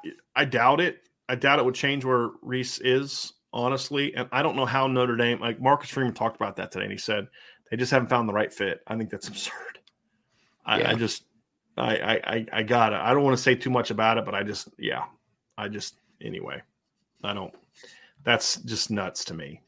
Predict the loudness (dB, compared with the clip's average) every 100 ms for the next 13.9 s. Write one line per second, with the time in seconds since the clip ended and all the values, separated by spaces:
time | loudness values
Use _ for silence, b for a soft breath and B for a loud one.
0 | _ -8 -8 -10 -12 -12 -10 -4 -4 -4
1 | -8 B B B B _ _ 8 10 12
2 | 10 10 6 8 6 8 10 10 8 4
3 | 4 6 8 8 8 _ _ 0 6 8
4 | 6 4 2 0 4 4 4 4 6 8
5 | 6 4 -6 _ _ -2 0 0 0 0
6 | 0 2 0 -2 2 4 4 2 -4 2
7 | 6 6 4 4 2 0 0 0 0 -2
8 | -2 0 0 0 0 -4 b b b b
9 | -8 -4 -4 -6 -12 _ -2 2 4 2
10 | 0 0 4 4 6 4 4 4 2 2
11 | -2 2 4 4 2 -2 4 6 6 2
12 | b b b b 2 8 10 10 6 4
13 | 6 6 6 2 0 4 4 4